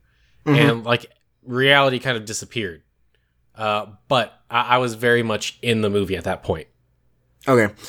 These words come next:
Speaker 1: 'Cause I know with, I know you said the three D overall was pretty good, but I know during some movies, whenever there's a lot going on, they try to push as much three D as possible, and sometimes they go overboard, and it's kinda, you know, jarring and can give you a headache. Um,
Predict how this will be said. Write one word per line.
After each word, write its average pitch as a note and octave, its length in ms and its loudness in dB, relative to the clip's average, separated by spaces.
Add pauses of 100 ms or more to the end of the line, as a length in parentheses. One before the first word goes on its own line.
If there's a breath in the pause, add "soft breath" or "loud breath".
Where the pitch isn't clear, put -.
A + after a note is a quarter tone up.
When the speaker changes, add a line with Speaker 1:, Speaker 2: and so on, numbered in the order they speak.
(160 loud breath)
Speaker 1:
'Cause - 100 -8
I D3 100 4
know E3 140 6
with, F3+ 280 2
I C#3 120 -2
know D3 100 6
you D#3 120 4
said D3 160 0
the A#2+ 100 2
three A#2+ 240 0
D A2+ 140 2
overall G#2 400 2
was G2 140 0
pretty G2+ 240 -4
good, F#2+ 260 -2
but G#2 80 -2
I G2 80 0
know B2 400 4
during A2 240 0
some A2+ 280 0
movies, G#2+ 360 2
whenever G#2+ 180 -2
there's G2+ 160 0
a G2 40 -2
lot G#2 240 0
going G2+ 200 -4
on, G2+ 200 -2 (360 loud breath)
they A2+ 120 2
try A#2+ 260 0
to A#2 80 2
push B2+ 340 -2
as A2+ 140 -6
much A#2 220 -2
three A2+ 180 0
D A2 140 0
as F#2+ 100 -2
possible, A2+ 480 -2
and C#3+ 100 2
sometimes A#2 360 -2
they A2+ 100 2
go G2+ 260 0
overboard, C3 640 4 (180)
and G2+ 160 -4
it's G2 140 -4
kinda, G#2+ 480 0 (400)
you B2 100 -2
know, G#2 140 2
jarring A2+ 640 2
and G#2 80 -2
can G2+ 140 -6
give G#2 160 0
you F#2+ 100 0
a F2 40 -2
headache. A#2 540 0 (480)
Um, E2+ 520 -8